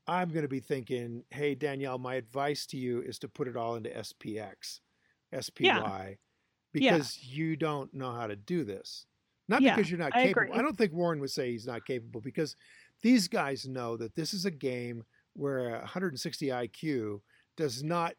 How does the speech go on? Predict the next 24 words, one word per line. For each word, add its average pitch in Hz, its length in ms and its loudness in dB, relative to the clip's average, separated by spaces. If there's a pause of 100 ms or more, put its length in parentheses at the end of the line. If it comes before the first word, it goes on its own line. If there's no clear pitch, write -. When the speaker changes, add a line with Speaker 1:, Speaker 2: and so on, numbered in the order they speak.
(140)
Speaker 1:
beat 135 320 -2 (960)
somebody 147 380 -2
just 131 200 -8
a 127 60 -4
normal 123 460 -4
I 98 120 -4
Q. 98 300 -8 (260)
Not 226 240 2
even, 165 300 2 (420)
n-, 143 220 -4
n-, 196 140 -4 (180)
I'm 170 100 -2
not 247 160 2
even 165 140 2
saying 156 300 0
the 143 80 -2
word 135 180 0
necessarily, 120 800 -4
does 123 180 -6
not 143 180 -4
necessarily 135 1000 -4
beat. 113 300 -6 (400)
I'm 208 220 0
saying 117 540 -2